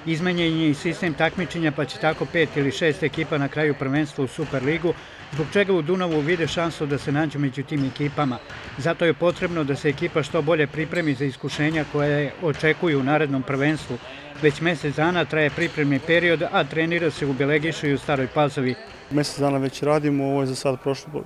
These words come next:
Speaker 2: prošlo jako dobro. Imali smo puno igrača na probi, mi smo te, od tih mnoštva igrača, ovaj, eh, odabrali ono što nam treba, ovaj, i, ovaj, polako se spremamo za, za početak sezone. Imamo još mesec dana do početka, tako da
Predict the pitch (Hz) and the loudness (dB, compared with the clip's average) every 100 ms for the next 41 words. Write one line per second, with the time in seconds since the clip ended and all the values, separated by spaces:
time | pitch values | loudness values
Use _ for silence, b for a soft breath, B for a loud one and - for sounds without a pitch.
0 | - 139 135 135 135 - 135 139 143 139 | -6 -4 -2 -2 -2 -2 0 2 2 2
1 | 135 - B - 143 131 135 131 - B | 0 -2 B -4 -2 -2 -2 -2 -4 B
2 | B - 147 131 127 131 127 131 127 - | B -2 0 0 0 -2 -2 -6 -6 0
3 | 139 147 143 135 - B - 147 - 135 | 2 2 2 -2 -4 B -8 -6 -4 -6
4 | 123 131 123 123 165 143 - 127 - - | -4 -4 -4 -6 -10 -12 -8 -10 -12 -8
5 | 139 131 - 131 127 131 139 127 123 123 | -4 -4 -2 -2 0 -2 -2 -2 -2 -2
6 | 123 120 B B B - 131 123 120 123 | -6 -8 B B B -10 -4 -2 0 -2
7 | 127 - - 139 135 127 127 127 131 127 | -4 -12 -4 0 2 2 0 0 -2 -4
8 | 135 127 - 151 156 139 131 127 127 131 | -4 -6 2 2 4 2 0 -2 -2 -4
9 | 120 B B B B - 131 127 127 127 | -4 B B B B -8 -4 0 0 -4
10 | - B B _ _ _ - 135 127 123 | -10 B B _ _ _ -8 -6 -4 -4
11 | 131 123 - - - 139 131 120 127 131 | -2 -2 -4 -10 -2 2 2 0 -2 -2
12 | 123 - 123 127 131 - 123 139 147 147 | -6 -6 -4 -4 -6 -10 -2 0 2 2
13 | 131 127 - - 131 127 131 - 135 - | 0 -4 -10 -6 -2 -2 -2 -2 -2 -2
14 | 127 135 127 123 131 - 151 - 131 131 | 2 2 2 0 -2 2 2 2 -8 -8
15 | - 135 127 127 | -6 -4 0 0